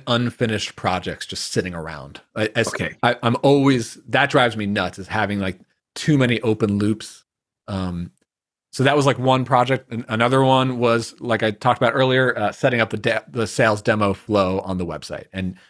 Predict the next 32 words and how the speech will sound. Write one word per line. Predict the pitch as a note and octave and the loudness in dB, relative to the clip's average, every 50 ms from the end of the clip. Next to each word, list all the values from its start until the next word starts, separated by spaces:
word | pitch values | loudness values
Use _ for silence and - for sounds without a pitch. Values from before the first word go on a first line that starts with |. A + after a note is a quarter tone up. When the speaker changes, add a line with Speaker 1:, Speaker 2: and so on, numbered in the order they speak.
| _ - | _ -2
Speaker 1:
and | B2+ C3+ | 0 2
just | C#3+ F#3 - - | 2 0 0 -2
clearly | - - E3 D#3+ D#3 D#3 D3+ | -2 2 4 4 6 4 4
defining, | C3+ B2+ - - B2+ A#2+ A#2 A2+ | 2 0 0 0 0 0 0 0
like, | G#2 F#2+ F#2 G#2+ | -2 -4 -2 0
what | A2+ A#2 | 0 0
does | A2+ A2 A2 | 0 0 -2
done | G#2+ - G#2 G2+ G2+ F#2+ | 0 0 0 2 0 0
look | F#2 G2 F#2 - - | -2 -4 -6 -6 -8
like, | E2+ D2 F2 - - - _ | -8 -8 -8 -12 -20 -18 _
you | G2 F#2+ F2 | -10 -8 -6
know? | F2 F2 F#2+ - | -6 -8 -8 -8
Um, | - F#2 E2+ E2 E2 - _ _ _ _ _ _ _ _ _ _ _ _ _ | -10 -10 -10 -10 -10 -12 _ _ _ _ _ _ _ _ _ _ _ _ _
the | - G2 F2 | -8 -8 -8
form | - - C#3+ C#3+ D3 C#3+ C#3+ C#3+ C#3 | -4 0 2 4 4 4 4 2 0
that | A#2 G2 F#2 | 0 0 0
has | G2+ G2 G2 F#2+ | 0 -2 -2 -2
these | - F#2 F2+ - | -4 -4 -4 -4
steps, | - - - D#3 D3 C#3+ - - - - | -4 -2 0 2 2 0 -2 -6 -14 -12
and | G#2+ F#2+ | -10 -8
then | F2+ | -8
it | F2+ - | -10 -10
connects | - G#2 A2+ A#2 - - - | -6 -4 -2 -2 -4 -4 -6
to | - A2+ | -8 -6
the | F#2+ G2 - C3+ | -6 -4 -2 0
email, | C3+ C#3 C3+ C3 C3 B2+ B2+ - | 2 2 4 4 2 2 0 -2
and | A#2 G#2 | -4 -4
then | G#2 G2+ F#2+ | -4 -4 -4
it's | F#2 F2+ - | -6 -8 -6
done, | B2 F#2 E2+ B1+ - - _ _ _ _ - | -6 -6 -6 -6 -8 -16 _ _ _ _ -12
right? | D#2+ E2+ F#2 F#2 - _ _ _ _ _ _ _ _ _ _ _ - | -10 -10 -10 -10 -12 _ _ _ _ _ _ _ _ _ _ _ -4
Um, | G#2 G2 G2+ G2 F#2+ F#2+ F#2 F#2 F#2 F#2 | -2 -2 -2 -2 -2 -2 -4 -4 -6 -10